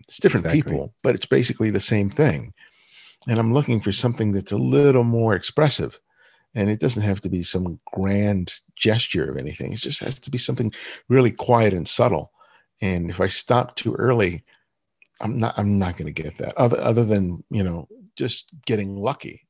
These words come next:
Speaker 1: And
Speaker 2: Yeah.
Speaker 1: I can't rely on luck every time I stop somebody and say, "I wanna make a picture."
Speaker 2: Yeah. And it's, like, the worst feeling you get back to look at your, your photos, uh, uh, either
Speaker 1: Oh,
Speaker 2: digital or
Speaker 1: man.
Speaker 2: film. And you're like, "Dude, why did I do that?" Like,
Speaker 1: Boy,
Speaker 2: you,
Speaker 1: yeah.
Speaker 2: you had the opportunity, but it's, yeah, but it's just,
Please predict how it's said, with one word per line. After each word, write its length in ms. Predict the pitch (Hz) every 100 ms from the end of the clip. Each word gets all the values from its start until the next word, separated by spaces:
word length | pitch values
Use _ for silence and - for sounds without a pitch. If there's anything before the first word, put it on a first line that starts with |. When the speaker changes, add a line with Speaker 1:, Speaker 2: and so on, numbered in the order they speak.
| _
Speaker 1:
And 200 | - - 147
Speaker 2:
Yeah. 140 | 143
Speaker 1:
I 20 | 139
can't 240 | - 135
rely 320 | 110 107 110 107
on 200 | 101 101
luck 280 | 131 - - - - - -
every 160 | - 95
time 220 | 98 87
I 80 | 80
stop 320 | - 98 87
somebody 300 | - 85 78
and 180 | 78 78
say, 100 | 78
"I 40 |
wanna 160 | 78 -
make 180 | 78 -
a 40 |
picture." 360 | - 123 - - _ _ _ _
Speaker 2:
Yeah. 320 | - 82 82 80 - -
And 60 | 90
it's, 100 | 92
like, 120 | 101
the 80 | 104
worst 340 | 92 98 92
feeling 300 | - 95 87 82
you 120 | 78
get 160 | 90
back 260 | 82 85 85
to 100 | 90
look 200 | 85 82
at 100 | 78
your, 200 | 76 76 -
your 100 | -
photos, 420 | - 92 85 76
uh, 220 | - 67 -
uh, 160 | 73 -
either 180 | 82
Speaker 1:
Oh, 80 | 95
Speaker 2:
digital 340 | 113 101 104 98
or 140 | 87
Speaker 1:
man. 80 | 78
Speaker 2:
film. 200 | 107 101
And 80 | 95
you're 80 |
like, 200 | 90 82
"Dude, 400 | - 139 123 85 - _ _ _
why 220 | - 113 123
did 160 | 127
I 120 | 117
do 360 | 95 - 117 143
that?" 340 | 123 110 76 -
Like, 280 | 98 98 95
Speaker 1:
Boy, 80 | 78
Speaker 2:
you, 160 | 123 82
Speaker 1:
yeah. 160 | 117
Speaker 2:
you 100 | 123 123
had 320 | 113 127 123
the 80 | 98
opportunity, 840 | 117 107 107 - 120 120 107 95
but 180 | 82 95
it's, 200 | 92 -
yeah, 240 | 107 104
but 140 | 90 104
it's 100 | 90
just, 300 | 113 -